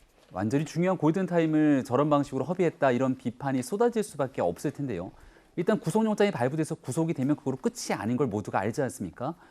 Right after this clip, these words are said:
이 구속이 되고 난 다음 신병을 확보했기 때문에 모든 역량을 총동원해서 최종적인 수사라고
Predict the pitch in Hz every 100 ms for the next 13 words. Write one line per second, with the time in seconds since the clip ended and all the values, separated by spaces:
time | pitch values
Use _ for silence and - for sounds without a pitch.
0 | - - - _ 143 180 - 165 208 208
1 | 202 131 120 160 98 113 135 107 123 139
2 | - 240 240 220 208 - 208 175 135 123
3 | 113 123 160 175 - - - 147 220 247
4 | 247 254 190 123 160 170 165 - 247 247
5 | - 127 190 175 131 113 185 220 240 -
6 | - 269 262 208 180 190 185 170 123 170
7 | 208